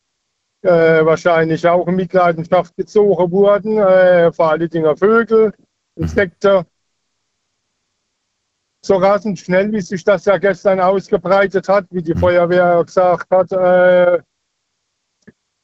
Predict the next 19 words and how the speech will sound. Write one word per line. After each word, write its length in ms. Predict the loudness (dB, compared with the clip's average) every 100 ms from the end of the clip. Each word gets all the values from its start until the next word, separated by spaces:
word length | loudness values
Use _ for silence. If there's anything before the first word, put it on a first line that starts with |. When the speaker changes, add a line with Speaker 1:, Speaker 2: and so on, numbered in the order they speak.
| -4
Speaker 1:
wird 260 | -2 -2
schon 220 | -2 -2
der 180 | 0 0
ein 220 | 0 0
oder, 240 | 2 2 0 -2 -2
äh, 280 | 0 0
das 180 | -2 -4
ein 220 | 0 0
oder 160 | 2 0
das 160 | -2 -2
andere 340 | -2 0 -2
Tier, 300 | -2 0 2
äh, 560 | 0 0 2 4 2 0
sich 260 | -6 -6
nimmer, 720 | -2 0 2 2 0 -2 -6 -12 _ -4
äh, 500 | 0 0 2 0 -2 -8 _ _ _ _ _ _ _ -4
retten 360 | -2 0 0
hat 260 | 0 -2 -4
können. 340 | -4 -2 -2